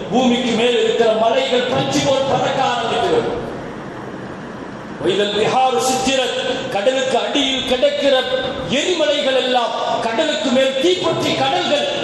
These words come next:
தீப்பற்றி எரிய ஆரம்பித்து விடும். குர்ஆன் சொல்லுது. "வ இத லுஹூஷு ஹுஷிரத்", ஊர் எது, காடு எதுன்னு தெரியாம காட்டுல உள்ள மிருகம் எல்லாம் ஊருக்குள்ள, ஊர்ல உள்ள மனுஷன் எல்லாம் காட்டுக்குள்ள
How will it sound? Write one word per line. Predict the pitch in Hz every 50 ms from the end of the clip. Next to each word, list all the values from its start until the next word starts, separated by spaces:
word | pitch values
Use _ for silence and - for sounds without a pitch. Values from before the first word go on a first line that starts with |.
| - -
தீப்பற்றி | - 330 349 330 - 285 - - 262 247
எரிய | 240 240 254 262 240
ஆரம்பித்து | 220 214 208 208 202 185 165 - 156
விடும். | 139 117 107 104
குர்ஆன் | 120 - 170 180 180 160 -
சொல்லுது. | - - - - - - - - - - - - - - - - - - - - - - - - - - - - - - - - - - - - - - - - -
"வ | 135 160
இத | 180 175 185
லுஹூஷு | 175 175 175 175 - 208 202 185 - - 185 156 139
ஹுஷிரத்", | 185 196 - - 226 208 208 208 - - 165 147 147 170 208 226
ஊர் | 233 240 233
எது, | 220 220 214 214 220 - 220 214
காடு | 190 190 202 220 226 226 220
எதுன்னு | 214 220 214 - -
தெரியாம | 190 190 202 214 214 208 202 202 202 180 - - - - - -
காட்டுல | 180 185 202 220 - 214
உள்ள | 208 196 196 190 190
மிருகம் | 196 220 220 226 220 220 214
எல்லாம் | 214 214 214 214 208 196 - 233
ஊருக்குள்ள, | 240 240 240 247 233 214 214 208 208 202 185 208
ஊர்ல | 233 240 226 226
உள்ள | 220 - 208
மனுஷன் | - 196 - - 233
எல்லாம் | 233 226 220 214 208 196 -
காட்டுக்குள்ள | 190 220 - - - 214 208 202